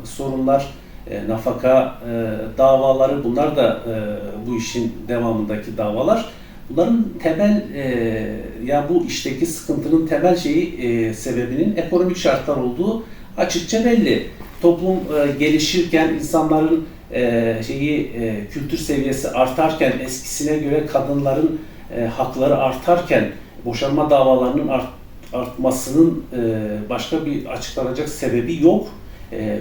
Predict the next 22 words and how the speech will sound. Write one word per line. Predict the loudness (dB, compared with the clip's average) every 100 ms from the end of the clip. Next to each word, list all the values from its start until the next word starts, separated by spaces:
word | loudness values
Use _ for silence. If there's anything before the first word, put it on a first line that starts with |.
| 0
öyle | 2 2
gibi | 2 2
görünüyor. | 2 2 0 -2 0 2
Çünkü | 2 2
ekonomik | 0 0 2 4 2
kriz | 0 0 0 -10 -14 -12
ister | -10 2 4
istemez, | 4 4 4 4 4
yani | 4 6 6
mesela | 6 4 6 6
bazı, | 6 6 4 0 -2 -14 -10 -4
e, |
olaylar | 0 2 4 8 6 6
vardır | 4 4 2 -2
ki, | 0 0 0
e, | -4 -6 -2
toplumun | -2 0 2 4
demografik | 4 2 0 0 -2 0 0 0
yapısını | -2 0 2 4
çok | 2 0 0
değiştirir. | 0 -2 -4 2
Örneğin | 4 6 6 6